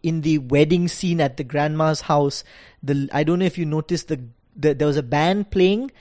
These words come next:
and the lady that was singing was singing Chinese music to jazz.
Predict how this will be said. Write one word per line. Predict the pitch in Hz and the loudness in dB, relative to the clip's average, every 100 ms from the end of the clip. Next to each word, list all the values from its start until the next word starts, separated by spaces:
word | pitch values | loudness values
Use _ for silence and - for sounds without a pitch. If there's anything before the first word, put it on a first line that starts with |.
| - - | -20 -6
and | 151 160 | -2 0
the | 147 | 0
lady | 143 175 185 | 2 2 2
that | 208 180 | 0 0
was | 170 | -2
singing | - 214 226 | -2 -2 0
was | 185 | -2
singing | - 202 214 220 | -2 -2 -2 -4
Chinese | - 185 185 214 240 185 - - _ _ _ | -4 -2 0 0 -2 -4 -8 -12 _ _ _
music | 147 156 247 214 185 - | 0 4 4 4 -2 -4
to | 220 | -6
jazz. | 139 175 240 320 127 - - - | 0 2 2 2 0 -4 -16 -20